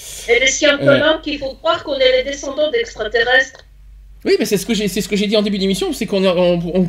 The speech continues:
Speaker 2: on, on, on aurait dit qu'il y en a certains qui disent que Dieu c'est un extraterrestre. Donc imaginez le bordel. <laughs> Donc, euh, donc c'est un peu compliqué. Donc, euh, voilà le problème. Donc, c'est pas parce qu'on y croit qu'il faut, qu'il faut manipuler et de se servir de ses croyances.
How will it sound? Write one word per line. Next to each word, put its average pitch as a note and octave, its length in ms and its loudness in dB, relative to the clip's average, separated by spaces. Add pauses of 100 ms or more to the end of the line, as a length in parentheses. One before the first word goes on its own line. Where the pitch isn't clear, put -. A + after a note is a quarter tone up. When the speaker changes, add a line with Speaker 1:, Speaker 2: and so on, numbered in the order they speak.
(100)
Speaker 2:
on, F3+ 300 2
on, E3+ 100 0
on E3+ 320 2
aurait F#3 160 0
dit B3+ 160 -4
qu'il G3 80 -10
y F3 40 0
en E3 60 0
a E3 60 -2
certains D4+ 260 -4
qui A3+ 140 -8
disent C4 160 0
que F#3 100 -2
Dieu G3 220 2
c'est G#3+ 180 -2
un A3 140 0
extraterrestre. G#3+ 680 -6
Donc B2 180 -8
imaginez F3+ 360 -4
le E3+ 100 0
bordel. D3 380 0 (480)
<laughs> D#3+ 580 4
Donc, - 280 -2
euh, F3 200 6 (540)
donc A#3+ 100 2
c'est - 180 -2
un F#3 40 4
peu A3+ 180 -2
compliqué. - 600 -2 (600)
Donc, F3 320 2
euh, D#3+ 180 6 (1080)
voilà F3+ 220 4
le G3+ 60 -4
problème. A3 360 4
Donc, D#3 120 -6 (160)
c'est F3 160 -4
pas A#3 120 -2
parce F#3 160 -4
qu'on D3 340 -2
y D3 80 0
croit A#3+ 200 0
qu'il A3+ 160 -10
faut, C3 340 -2
qu'il B2+ 160 -10
faut C#3 140 -4
manipuler G3 480 2
et F3+ 120 4
de B3 160 2
se G#3+ 120 -2
servir A3+ 340 -2
de F#3+ 80 -2
ses F3 140 -4
croyances. G#3 520 -4